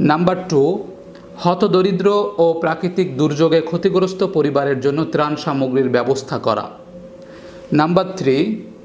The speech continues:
দরিদ্র এবং নিম্ন মধ্যবিত্ত শ্রেণীর বেকার যুব সমাজের জন্য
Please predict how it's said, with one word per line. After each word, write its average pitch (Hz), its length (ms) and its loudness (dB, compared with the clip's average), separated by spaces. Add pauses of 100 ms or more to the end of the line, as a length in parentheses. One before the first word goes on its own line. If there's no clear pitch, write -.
(420)
দরিদ্র 180 400 4 (240)
এবং 175 260 4
নিম্ন 175 300 2
মধ্যবিত্ত 180 580 -2
শ্রেণীর 175 500 2
বেকার 151 440 0
যুব 139 200 2
সমাজের 151 500 -2
জন্য 120 220 2